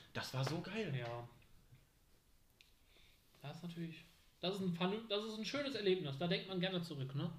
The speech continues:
Speaker 1: Ja. Ja, und was hatten wir sonst in Holland noch für krasse Momente? Wir hatten halt, wie gesagt, mal eine Woche Urlaub, wo wir in Venlo waren, oder fünf Tage, wo wir uns ja den eigenen Bungalow hatten. Aber es war jetzt,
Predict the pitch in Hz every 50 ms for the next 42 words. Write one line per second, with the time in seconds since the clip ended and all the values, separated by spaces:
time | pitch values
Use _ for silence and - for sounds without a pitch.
0 | - - 117 113 113 - - - - - - - - - - - - - - -
1 | - - - - - - - - - - - - - 113 104 104 101 - 127 135
2 | - 113 120 131 135 - 135 131 135 147 147 147 143 - - 131 131 - 147 139
3 | - 151 131 120 123 135 151 147 165 156 156 - - - - - - 107 107 107
4 | 123 123 113 101 123 120 113 123 127 - 120 110 107 101 117 120 - 127 - 131
5 | 135 131 127 123 - 117 117 107 104 - 123 127 147 160 143 123 127 139 143 139
6 | 117 - - - 127 127 - - 120 131 147 139 139 139 143 139 135 131 131 135
7 | 120 120 107 - 120 127 123 117 135 143 156 151 151 156 147 147 156 151 - 165
8 | 160 165 - - - - - - - - - - - - - - - 113 113 113
9 | - 120 123 131 131 -